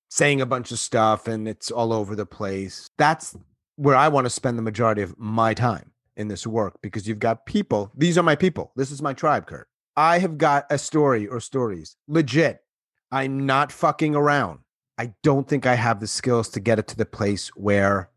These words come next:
I can craft it and tell it, and people will really want to hear it or hear more of it or give me their seven or ten minutes. Fucking love those people.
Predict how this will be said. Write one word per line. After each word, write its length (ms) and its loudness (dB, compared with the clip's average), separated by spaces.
I 300 2
can 480 -6
craft 420 2
it 100 -4
and 120 -10
tell 240 0
it, 180 -6
and 140 -6
people 320 -6
will 140 -2
really 240 0
want 160 2
to 60 2
hear 280 2
it 160 -4
or 100 -6
hear 200 0
more 320 4
of 180 2
it 160 -8
or 100 0
give 220 2
me 140 6
their 120 4
seven 360 0
or 80 -2
ten 300 -4
minutes. 560 -8
Fucking 580 0
love 180 4
those 200 -4
people. 380 -12